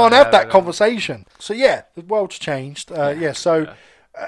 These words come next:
Speaker 2: the average is probably about six point eight between us for that one.
Speaker 1: Yeah.
Speaker 2: So now we're moving on to the next episode.
Speaker 1: Episode two.
Speaker 3: Way.
Speaker 1: Fifty, fifteen million merits. It's
Speaker 2: Yes.
Speaker 1: called.
Speaker 3: Oh, that motherfucking episode. That was a good episode.
Speaker 2: So when I first watched that episode, I thought it was weak as fuck.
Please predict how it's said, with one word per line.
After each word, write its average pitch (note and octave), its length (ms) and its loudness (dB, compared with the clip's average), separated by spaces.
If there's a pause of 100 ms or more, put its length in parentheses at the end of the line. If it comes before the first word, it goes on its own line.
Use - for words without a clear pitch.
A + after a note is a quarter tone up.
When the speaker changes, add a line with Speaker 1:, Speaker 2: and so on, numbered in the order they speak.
Speaker 2:
the F3+ 120 -4
average F3+ 440 -2
is E3 80 -16
probably E3+ 260 -8
about D#3 220 -2
six - 240 -16
point D#3+ 280 -12
eight - 220 -18
between B2+ 340 -18
us - 240 -20 (260)
for - 180 -20
that - 160 -20
one. - 100 -20
Speaker 1:
Yeah. C#2+ 140 -20 (840)
Speaker 2:
So - 160 -14
now F#3+ 200 -4
we're E3 80 -4
moving C#3 240 -10
on D#3 160 -10
to - 100 -20
the F#3+ 80 -18
next A3+ 260 -20
episode. - 220 -6
Speaker 1:
Episode F#3+ 420 -2
two. F#3+ 460 -4
Speaker 3:
Way. A#3 600 0
Speaker 1:
Fifty, F3 1000 -12
fifteen D#3+ 600 -12 (100)
million C3 560 -12 (100)
merits. - 760 -18
It's G2 80 -18
Speaker 2:
Yes. - 180 -18
Speaker 1:
called. B2+ 480 -8
Speaker 3:
Oh, B2 100 -10
that B2+ 260 -14
motherfucking C3+ 560 -18
episode. - 240 -20
That D#3+ 120 -10
was D3+ 120 -20
a - 20 -18
good C3+ 160 -12
episode. A2+ 400 -12
Speaker 2:
So E3+ 220 -4
when G#3 160 -4
I A3+ 100 -4
first G3 260 -6
watched F#3 200 -6
that C#3 100 -8
episode, A#2 300 -18
I C3 60 -14
thought C3+ 180 -16
it A2 60 -20
was G#2 100 -20
weak C3+ 180 -20
as B2 80 -20
fuck. - 380 -20